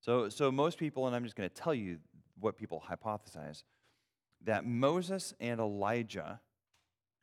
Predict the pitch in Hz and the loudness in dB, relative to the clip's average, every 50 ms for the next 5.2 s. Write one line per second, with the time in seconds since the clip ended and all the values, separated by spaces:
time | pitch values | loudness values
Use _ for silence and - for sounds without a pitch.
0 | _ _ - 123 123 110 107 - - - 135 117 - - - - - 139 123 123 | _ _ 0 2 2 2 0 -2 -4 -6 -6 -6 -8 -10 -14 -6 -2 0 0 0
1 | 120 - - - - - - - - - - - _ _ _ _ _ _ _ _ | -2 -6 -10 -14 -14 -12 -12 -12 -12 -12 -14 -20 _ _ _ _ _ _ _ _
2 | _ - 107 110 101 98 98 92 92 92 - 87 - - _ _ _ _ _ _ | _ -2 0 0 0 0 -2 -2 -4 -4 -6 -10 -14 -14 _ _ _ _ _ _
3 | _ _ _ _ _ _ _ _ _ _ _ _ _ _ _ _ _ _ _ _ | _ _ _ _ _ _ _ _ _ _ _ _ _ _ _ _ _ _ _ _
4 | _ _ _ _ _ _ _ _ _ _ _ _ _ _ _ - 98 98 - - | _ _ _ _ _ _ _ _ _ _ _ _ _ _ _ -4 -2 -2 -2 -2
5 | 98 98 87 | -4 -4 -4